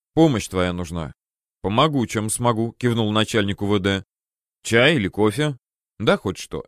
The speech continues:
Я уселся за приставной стол. «Понял».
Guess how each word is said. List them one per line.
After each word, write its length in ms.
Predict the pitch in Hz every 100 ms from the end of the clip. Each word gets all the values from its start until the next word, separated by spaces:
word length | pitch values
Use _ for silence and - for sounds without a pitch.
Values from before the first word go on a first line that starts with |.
| -
Я 200 | 107 101
уселся 380 | 95 131 110 110
за 120 | 101
приставной 540 | 101 98 113 95 98
стол. 360 | 90 - 87 73 _ _ _ _ _ _
«Понял». 400 | 143 180 185 190